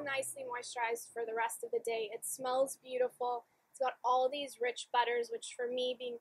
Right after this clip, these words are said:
pregnant, is really important. Um, I bought it for my cousin who's also pregnant at the same time as I am, and she fully agrees. It's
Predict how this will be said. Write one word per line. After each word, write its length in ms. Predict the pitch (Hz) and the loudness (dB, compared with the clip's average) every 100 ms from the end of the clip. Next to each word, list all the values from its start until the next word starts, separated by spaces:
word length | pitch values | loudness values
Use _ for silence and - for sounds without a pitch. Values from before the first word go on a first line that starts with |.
| _ | _
pregnant, 340 | 233 226 240 226 | -4 -2 -8 -6
is 160 | 220 | -6
really 220 | 233 226 220 | -4 -2 -4
important. 680 | 214 _ 269 254 247 254 - _ _ _ _ | -8 _ 2 4 4 0 -4 _ _ _ _
Um, 400 | 233 214 208 233 _ _ _ _ - | -2 -2 -6 -20 _ _ _ _ 2
I 140 | 240 240 | 2 6
bought 260 | 233 233 | 6 8
it 160 | 254 262 _ | 4 0 _
for 360 | 247 247 233 233 | 2 4 4 0
my 120 | 226 220 | -4 -10
cousin 440 | - 233 254 262 | -4 -4 -2 -2
who's 160 | 240 226 | -2 -4
also 320 | 220 226 247 _ | -8 -8 -10 _
pregnant 340 | 247 240 247 _ _ _ _ _ _ | -6 -6 -10 _ _ _ _ _ _
at 60 | - | -16
the 80 | 233 | -8
same 240 | - 226 | -2 -2
time 240 | 233 233 233 | 0 -2 -4
as 80 | 220 - | -4 2
I 180 | 247 247 | 4 4
am, 180 | 262 277 - | 2 0 -4
and 220 | 233 233 _ _ _ _ | -8 -8 _ _ _ _
she 160 | - | -16
fully 340 | 269 285 277 269 | 4 8 10 8
agrees. 440 | 247 226 214 226 - | 8 4 4 2 0
It's 340 | 226 - - | -4 -6 -16